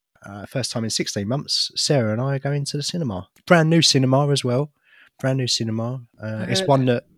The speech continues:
Speaker 1: Movie Drone talk about.
Speaker 2: Yeah, I heard. This sounds amazing.
Speaker 1: We've booked two tickets to go and see A Quiet Place Part Two.
Speaker 2: Okay.
Speaker 1: Um,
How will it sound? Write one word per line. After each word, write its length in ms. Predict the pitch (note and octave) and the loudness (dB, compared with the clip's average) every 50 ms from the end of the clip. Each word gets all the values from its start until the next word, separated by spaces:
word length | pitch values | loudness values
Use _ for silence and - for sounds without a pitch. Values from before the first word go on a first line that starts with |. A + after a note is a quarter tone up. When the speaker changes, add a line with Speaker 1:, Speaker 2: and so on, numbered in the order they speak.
| - | 0
Speaker 1:
Movie 240 | - C3 B2+ A2+ A2+ | 4 4 4 4 4
Drone 260 | G2 - A2+ G#2+ A2 | 0 0 0 0 0
talk 260 | G#2+ - - A2+ - A2+ | -2 -4 -6 -4 -4 -2
about. 280 | G2 G#2 G#2+ B2 C#3 - | 0 2 2 2 0 -2
Speaker 2:
Yeah, 500 | G#3+ G#3+ G#3+ G#3+ A3 A#3 A#3 A#3 A3+ A3 | -6 -4 -4 -2 -2 -2 -2 -2 -2 -2
I 80 | A3 | -2
heard. 400 | G#3 G3 F#3+ G3+ G#3+ A3 A3+ A3 G#3+ F#3+ | -4 -4 -2 0 0 2 0 0 -2 -2
This 200 | A3+ A3+ A3+ - | -2 -2 -2 -2
sounds 320 | - B3+ B3+ C4+ C4 C4 C4+ | -4 -2 -2 -2 -2 -2 -2
amazing. 1600 | C4+ B3+ A#3+ A3+ A3 G#3 F#3+ G3+ A3+ C4 D4 D#4 D4+ D4 C4 A3+ G#3+ G3+ F#3+ F3+ F3 E3+ E3+ E3+ E3 E3 E3+ E3+ E3+ E3+ - _ _ _ _ _ _ | -4 -4 -4 -4 -2 -2 0 0 0 0 0 0 0 0 -2 0 0 0 0 0 -2 -2 -4 -4 -6 -6 -8 -10 -12 -12 -16 _ _ _ _ _ _
Speaker 1:
We've 160 | - E3 D#3 | 2 2 4
booked 200 | - E3 D#3 - | 4 2 2 2
two 160 | - - D#3+ C#3 | 0 0 0 0
tickets 340 | - - - - - - | 0 -2 -4 -4 -4 -4
to 60 | - - | -2 2
go 120 | C3+ B2 | 2 4
and 100 | A#2+ A2+ | 4 4
see 340 | - - A#2 A#2 A#2 A2+ A#2 | 2 2 2 2 2 0 0
A 60 | - | -2
Quiet 240 | - - B2 A#2 - | -4 -2 -2 -2 -2
Place 220 | - - A2 G#2 - | -2 -4 -4 -4 -4
Part 240 | - G2+ - - | -4 -6 -6 -4
Two. 320 | - - D#3 D3 D3 C#3+ C3+ - _ _ _ _ - | 0 4 6 6 6 4 2 -4 _ _ _ _ -16
Speaker 2:
Okay. 240 | G#3 F#3+ - F3+ D#3 | -16 -16 -14 -16 -12
Speaker 1:
Um, 960 | - G#2 G2+ G#2 G#2 G#2 G2+ G2+ G2 G2+ G2 G2 G2 G2 G2 G2 G2+ G2 - | -10 -8 -6 -4 -4 -4 -4 -4 -4 -4 -4 -4 -4 -6 -6 -6 -6 -8 -10